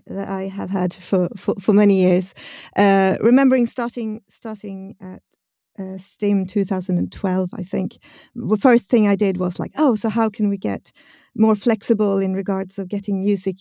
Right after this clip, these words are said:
licensed in games?" Um, we still haven't really solved that from society's perspective fully. But I think one thing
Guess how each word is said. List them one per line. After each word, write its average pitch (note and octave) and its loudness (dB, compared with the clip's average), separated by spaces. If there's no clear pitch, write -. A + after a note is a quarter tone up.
licensed F#3 -2
in F3+ 0
games?" F3+ -4
Um, F3 -2
we A3 6
still G3 4
haven't F3+ 2
really F3 2
solved E3+ 0
that F#3 -2
from F3+ -2
society's F#3 -4
perspective F3+ -6
fully. F3 0
But G#3+ 6
I A#3+ 6
think D4 6
one B3 6
thing A3 4